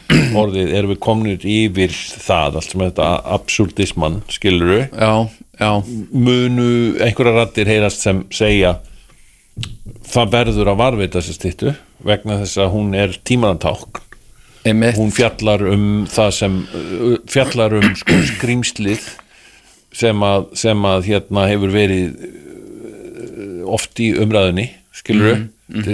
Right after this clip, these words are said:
Speaker 1: er, þetta er statement, þetta er, þetta er, hérna, að, sem sagt, maðurinn, barnið, minnum okkur á að, að varast barnapera. Eða eitthvað svona?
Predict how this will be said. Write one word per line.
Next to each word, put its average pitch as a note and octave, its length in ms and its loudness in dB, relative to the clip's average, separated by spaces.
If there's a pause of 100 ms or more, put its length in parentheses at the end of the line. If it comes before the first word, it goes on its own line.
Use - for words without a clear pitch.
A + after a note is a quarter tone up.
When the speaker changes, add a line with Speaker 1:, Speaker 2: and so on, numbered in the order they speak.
Speaker 1:
er, F#2+ 160 -4
þetta F2+ 220 -4
er - 60 -4
statement, A#2+ 680 0
þetta G2+ 220 0
er, F2+ 80 2
þetta F#2+ 220 0
er, G2 100 2
hérna, F#2+ 320 0 (640)
að, E2+ 800 2 (160)
sem G2 200 -4
sagt, E2 220 -4
maðurinn, F#2+ 680 0 (380)
barnið, F#2+ 640 -2 (640)
minnum A2 440 2
okkur G#2 280 2
á G2+ 120 4
að, D#2 380 0
að F2 180 2
varast F#2+ 680 0 (240)
barnapera. E2 520 -2 (120)
Eða G#2 260 -2
eitthvað A2+ 160 2
svona? G#3 160 2